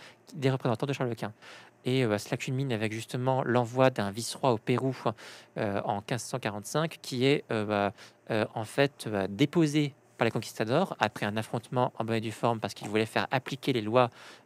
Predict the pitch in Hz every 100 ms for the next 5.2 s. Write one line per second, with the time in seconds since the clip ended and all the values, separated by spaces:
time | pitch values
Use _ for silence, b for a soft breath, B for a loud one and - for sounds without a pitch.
0 | - 107 101 98 98 110 113 107 135 120
1 | 131 104 104 - 107 98 95 98 - 113
2 | 107 104 - 202 B B B - 151 180
3 | - _ - - 123 110 110 - 123 120
4 | 160 117 - - 113 113 120 143 123 101
5 | 95 95